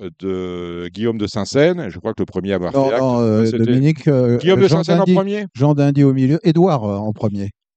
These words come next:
Speaker 1: Ah, Édouard en premier. C'est vrai qu'Édouard de, de Rothschild avait déclaré sa candidature très tôt. Il était pré-, président sortant, euh, euh, empêché pour des raisons personnelles.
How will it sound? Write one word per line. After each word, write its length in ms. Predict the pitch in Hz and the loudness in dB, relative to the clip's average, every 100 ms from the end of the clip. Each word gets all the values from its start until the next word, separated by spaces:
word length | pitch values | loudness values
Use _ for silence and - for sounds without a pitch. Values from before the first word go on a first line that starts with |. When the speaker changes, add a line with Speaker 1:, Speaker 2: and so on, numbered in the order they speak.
| - | -2
Speaker 1:
Ah, 60 | 185 | -2
Édouard 220 | 196 196 | 0 0
en 80 | 165 | 2
premier. 200 | 135 120 | 0 0
C'est 140 | 190 | 0
vrai 160 | 156 165 | 2 2
qu'Édouard 300 | 170 170 170 | 2 2 4
de, 360 | 156 147 139 139 | 4 6 4 4
de 60 | 147 | 2
Rothschild 360 | 143 - 160 | 0 -2 -2
avait 200 | 127 113 | 0 0
déclaré 320 | 110 117 113 107 | -2 -2 -2 -2
sa 140 | 110 | -6
candidature 500 | 104 104 92 - 87 - | -8 -8 -8 -10 -14 -6
très 160 | 131 | -6
tôt. 260 | - 208 - - | -4 -8 -10 -16
Il 100 | 90 | -16
était 180 | - 85 | -14 -12
pré-, 180 | - - | -12 -12
président 320 | 90 90 90 | -12 -10 -12
sortant, 400 | 85 85 127 147 - _ - - _ - | -12 -6 -2 -2 -6 _ -20 -20 _ -10
euh, 280 | 92 92 92 | -6 -6 -6
euh, 280 | 92 90 92 | -4 -4 -4
empêché 380 | 104 101 90 104 | -6 -6 -4 -4
pour 140 | 90 | -2
des 80 | 87 | -4
raisons 220 | 87 85 | -4 -6
personnelles. 380 | 85 85 87 | -8 -8 -8